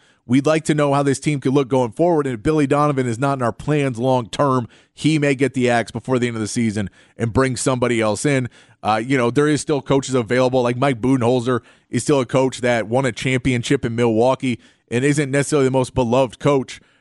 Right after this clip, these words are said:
but somebody who is known to develop talent and has done a good job at other places. And we've seen in Milwaukee, they can fire a coach just for any reason now.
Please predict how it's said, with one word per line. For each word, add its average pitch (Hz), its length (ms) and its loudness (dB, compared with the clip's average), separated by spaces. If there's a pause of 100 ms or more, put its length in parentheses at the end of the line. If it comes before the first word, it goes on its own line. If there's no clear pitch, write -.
(140)
but 131 200 0
somebody 147 400 0
who 139 160 2
is 120 180 0
known 135 280 0
to 135 120 0
develop 127 400 0
talent 120 400 0
and 110 140 -4
has 110 180 -2
done 131 260 0
a 131 60 -2
good 120 300 0
job 120 300 2
at 117 60 -2
other 110 160 0
places. 135 520 -2 (360)
And 139 400 0
we've 135 300 0
seen 165 300 0
in 120 120 -6
Milwaukee, 151 480 0
they 123 200 -6
can 151 180 -4
fire 160 260 2
a 147 60 -2
coach 151 300 -2
just 151 200 -2
for 160 120 -2
any 160 140 0
reason 139 340 0
now. 87 240 -8